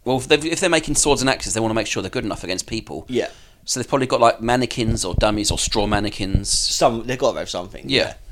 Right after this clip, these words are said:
Speaker 2: Yeah. Um, but yeah, no, the boomstick looked great. Very, it was well done, and it, what would you, it kinda, it does look like a, a sawn-off shotgun of type, didn't it? Like
Speaker 1: Well,
Speaker 2: that.
Speaker 1: the bullets in it, they were like giant pebbles.
Speaker 2: <laughs>
Speaker 1: I think if that gets shot into someone,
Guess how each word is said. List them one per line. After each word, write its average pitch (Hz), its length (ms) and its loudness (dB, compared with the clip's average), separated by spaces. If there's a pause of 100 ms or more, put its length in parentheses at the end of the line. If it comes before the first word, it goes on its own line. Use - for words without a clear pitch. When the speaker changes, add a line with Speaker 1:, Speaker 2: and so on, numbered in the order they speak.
(460)
Speaker 2:
Yeah. 101 200 2
Um, 95 220 -6 (460)
but 131 100 2
yeah, 180 120 8
no, 156 180 2
the 104 80 -8
boomstick 143 420 0
looked 123 140 -6
great. 135 280 -4 (1300)
Very, 135 440 4 (380)
it 180 40 2
was 156 140 4
well 202 200 6
done, 151 280 2
and 123 140 -2
it, 143 280 -8
what 156 120 -12
would 180 160 -6
you, 185 100 -6 (420)
it 147 160 -2
kinda, 202 220 0
it 127 60 -6
does 180 160 -2 (200)
look 151 240 -4
like 123 220 -4
a, 117 140 -2 (680)
a 131 60 -8
sawn-off 127 460 -2
shotgun - 420 -4
of 85 140 -14
type, - 300 -10
didn't 127 180 -2
it? - 140 -10
Like 104 200 -6
Speaker 1:
Well, - 80 -4
Speaker 2:
that. 120 140 0
Speaker 1:
the 151 60 -6
bullets - 400 0
in 95 100 -2
it, - 160 -6
they 131 60 -4
were 135 80 2
like 151 160 4 (340)
giant 139 360 4
pebbles. 127 640 0
Speaker 2:
<laughs> - 0 -
Speaker 1:
I 147 120 -4
think - 720 -10
if 165 120 -2
that 233 120 4
gets - 140 0
shot - 180 4
into - 180 2
someone, 98 480 0